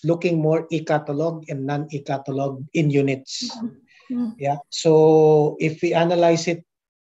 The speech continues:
Speaker 1: by that, then it's, uh, the insight will be, uh, deeper. Yeah. But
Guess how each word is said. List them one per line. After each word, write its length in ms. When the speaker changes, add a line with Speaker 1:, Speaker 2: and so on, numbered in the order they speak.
Speaker 1:
by 320
that, 360
then 580
it's, 360
uh, 420
the 100
insight 540
will 160
be, 580
uh, 460
deeper. 500
Yeah. 240
But 240